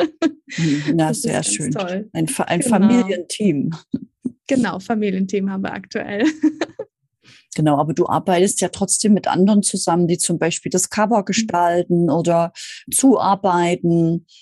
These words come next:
Speaker 1: Das ist ja auch ein Team, wenn du da auch für andere Bereiche wieder Experten hast oder Menschen weiterschicken kannst für das Design oder für Texte oder für Anzeigen,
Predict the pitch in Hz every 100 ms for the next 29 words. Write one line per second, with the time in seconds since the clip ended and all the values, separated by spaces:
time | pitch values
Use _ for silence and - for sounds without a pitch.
0 | _ - - 185 185 - - _ _ -
1 | 190 202 - 226 - 165 190 - 247 233
2 | 180 180 180 190 190 175 190 202 - -
3 | - 208 226 196 - 175 180 - 180 185
4 | 180 - - - 202 - 202 185 175 -
5 | - - - - - - - 165 170 175
6 | 170 175 - 180 175 185 196 - 175 165
7 | 208 175 165 156 - - - _ _ _
8 | _ _ _ _ _ - - 180 170 -
9 | 170 - 185 - 180 190 196 190 180 -
10 | 175 165 - 185 226 190 - - 180 175
11 | 170 - - - - 175 - 190 185 196
12 | - 196 175 175 175 170 170 165